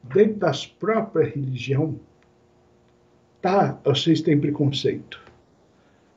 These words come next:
Tem gente que fala que o Exu do Candomblé é mais forte, que bebe sangue.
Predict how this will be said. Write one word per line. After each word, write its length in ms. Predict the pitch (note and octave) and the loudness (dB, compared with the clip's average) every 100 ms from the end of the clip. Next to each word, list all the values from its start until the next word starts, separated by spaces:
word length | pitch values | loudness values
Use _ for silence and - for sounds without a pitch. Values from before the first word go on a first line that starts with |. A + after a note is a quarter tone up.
| _ _ _ - | _ _ _ 6
Tem 180 | A3 | 8
gente 320 | G3 F#3+ G#3+ - | 8 8 6 4
que 140 | G#3 | -2
fala 320 | - F#3+ G3+ | 2 4 4
que 80 | G3+ | 4
o 40 | |
Exu 220 | G3 - G#3 | 2 2 0
do 60 | |
Candomblé 580 | - G3 F#3 E3+ C3+ D3+ | 0 0 2 4 6 6
é 40 | |
mais 300 | D#3+ E3+ E3+ | 4 2 -2
forte, 680 | - A#2+ B2 B2 - - - _ _ _ _ _ _ | 0 2 2 0 -8 -12 -12 _ _ _ _ _ _
que 120 | - | -2
bebe 280 | D3 D3+ C#3 | 4 4 2
sangue. 520 | - B2 C#3+ C#3 G2 | -2 -2 -2 -2 -6